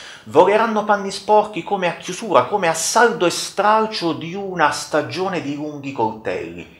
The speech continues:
quella degli ultimi due anni di amministrazione Landella. Ma è molto probabile che il lavoro dei commissari, la verifica, la ricognizione, l'approfondimento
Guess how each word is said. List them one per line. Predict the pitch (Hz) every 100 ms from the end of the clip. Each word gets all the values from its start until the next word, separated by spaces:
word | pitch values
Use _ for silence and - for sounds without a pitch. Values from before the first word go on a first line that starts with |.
| _
quella | - 208 214 202
degli | 185 180
ultimi | 208 202 190 180
due | 180 151
anni | 95 87 85 87
di | 101
amministrazione | 104 107 110 - 104 - 92 87 87 - _ -
Landella. | 110 101 92 95 - - - - - - -
Ma | 151
è | 214
molto | 220 220
probabile | 202 196 202 180 165
che | -
il | 143
lavoro | 135 139 123
dei | 110
commissari, | 113 110 107 - - 170 101 87 - -
la | - 117
verifica, | 127 180 143 - 82 101
la | 139
ricognizione, | 147 147 139 135 - 123
l'approfondimento | 117 - 165 160 156 156 151 180 139 87 85 82 - -